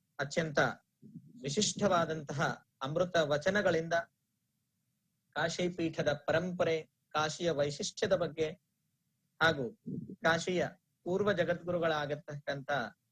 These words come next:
ವೀರಭದ್ರ ಮತ್ತು ವಿಶ್ವೇಶ್ವರ ಶಿವಾಚಾರ್ಯ ಮಹಾಸ್ವಾಮಿಗಳವರ ಸಂಕ್ಷಿಪ್ತ ಜೀವನ ಚರಿತ್ರೆಯನ್ನೇ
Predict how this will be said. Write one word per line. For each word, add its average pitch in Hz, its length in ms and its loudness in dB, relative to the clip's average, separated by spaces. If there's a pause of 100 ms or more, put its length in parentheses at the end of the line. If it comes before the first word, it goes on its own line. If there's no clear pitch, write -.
(220)
ವೀರಭದ್ರ 165 540 0
ಮತ್ತು 156 280 -4
ವಿಶ್ವೇಶ್ವರ 175 580 -4
ಶಿವಾಚಾರ್ಯ 147 600 -4
ಮಹಾಸ್ವಾಮಿಗಳವರ 139 840 -4 (600)
ಸಂಕ್ಷಿಪ್ತ 180 640 -4 (260)
ಜೀವನ 185 400 -2
ಚರಿತ್ರೆಯನ್ನೇ 180 680 -2